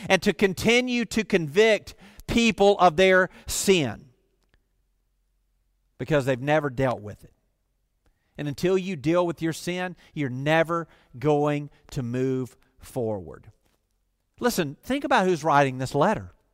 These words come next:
We're talking about James. We're talking about the half-brother of Jesus.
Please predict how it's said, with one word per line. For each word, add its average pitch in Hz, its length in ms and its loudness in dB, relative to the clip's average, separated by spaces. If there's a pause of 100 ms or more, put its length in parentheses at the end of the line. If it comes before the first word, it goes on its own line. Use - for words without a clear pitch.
(800)
We're 254 120 0
talking 220 340 6
about 170 320 6 (240)
James. 180 760 -4 (540)
We're 220 120 6
talking 254 300 6
about 196 240 4
the 156 80 4
half-brother 214 1080 6 (200)
of 170 100 2
Jesus. 147 640 -2